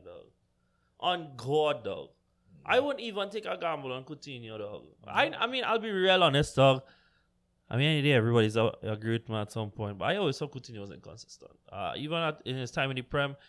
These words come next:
the irony is that the only time he actually was consistent was the year that he left,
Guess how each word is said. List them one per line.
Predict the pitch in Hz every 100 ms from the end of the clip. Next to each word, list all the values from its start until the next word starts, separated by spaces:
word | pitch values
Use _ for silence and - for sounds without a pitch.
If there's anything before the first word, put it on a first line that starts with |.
| _ _ -
the | 123
irony | 143 156 151 160
is | 180
that | 190
the | 160
only | - 156
time | 180 202
he | 185
actually | 156 -
was | 131 135
consistent | 147 139 156 - 117
was | 123 113
the |
year | 110 117
that | 117
he | 113
left, | 101 120 -